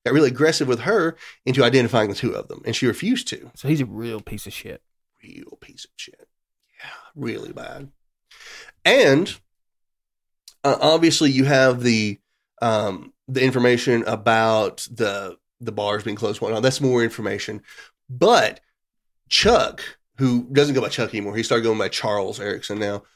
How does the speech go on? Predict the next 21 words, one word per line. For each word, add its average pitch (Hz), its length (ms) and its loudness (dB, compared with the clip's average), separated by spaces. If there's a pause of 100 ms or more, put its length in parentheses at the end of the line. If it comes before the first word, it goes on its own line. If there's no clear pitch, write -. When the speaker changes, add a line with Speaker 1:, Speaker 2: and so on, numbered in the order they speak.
(200)
Speaker 1:
um, 113 420 0
has 117 280 -4
actually, 117 800 -2 (560)
uh, 110 260 0
he 156 160 -4
contacts 143 540 0
Kathleen 107 340 -4
Zellner 98 340 -6 (340)
and 113 80 -8
has 120 120 0
her 110 80 0
come 107 200 -4
by. 104 320 -2 (400)
And 117 260 0
he 135 220 -4
gives 143 180 0
her 143 100 2
a 127 60 0
statement 113 560 -2
saying 107 460 -2
that 104 240 -6